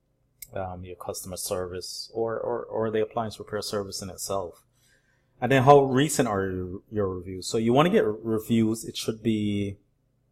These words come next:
part of your daily tasks. All right. So every single customer that is serviced, um,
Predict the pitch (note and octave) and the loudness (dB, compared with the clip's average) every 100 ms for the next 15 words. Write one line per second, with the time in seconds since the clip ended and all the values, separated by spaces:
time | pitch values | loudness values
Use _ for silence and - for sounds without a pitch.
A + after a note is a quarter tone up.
0 | _ _ B2+ B2 A#2 G#2 F#2 G#2 G2+ F#2 | _ _ 6 6 6 4 2 2 2 0
1 | - F2 - - - _ _ _ _ _ | -4 -6 -8 -14 -20 _ _ _ _ _
2 | _ G#2+ G2 G2 G#2+ - G2+ F#2+ F#2 - | _ -6 -4 -4 -8 -6 -4 -4 -8 -4
3 | G#2 G#2+ B2 B2+ B2+ A#2 G#2+ G#2 - A2+ | 2 4 4 2 0 4 4 2 -2 -4
4 | - G#2+ G2+ G2+ F#2+ F#2 F2+ - D#3 D#3 | -2 -4 -2 -4 -4 -6 -6 2 2 4
5 | D#3 C#3+ - _ _ _ _ _ _ - | 2 0 -12 _ _ _ _ _ _ -6
6 | G2 F#2+ F2+ F2 F#2 | -4 -2 -4 -10 -16